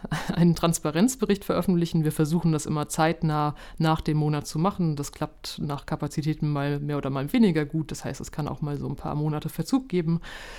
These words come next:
Aber versuchen dann eben für den jeweiligen Monat offenzulegen, wie viel Geld ist reingekommen, aus welchen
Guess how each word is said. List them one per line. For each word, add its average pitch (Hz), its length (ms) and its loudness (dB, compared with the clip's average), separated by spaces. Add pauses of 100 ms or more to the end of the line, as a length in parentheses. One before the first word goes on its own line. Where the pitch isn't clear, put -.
(140)
Aber 160 140 4
versuchen 170 400 2
dann 160 140 4
eben 160 200 4
für 160 180 2
den 156 120 4
jeweiligen 151 480 2
Monat 160 540 4 (360)
offenzulegen, 156 960 2 (520)
wie 180 120 4
viel 165 220 0
Geld 156 380 2
ist - 220 -10
reingekommen, 208 880 4
aus - 220 -2
welchen 156 480 0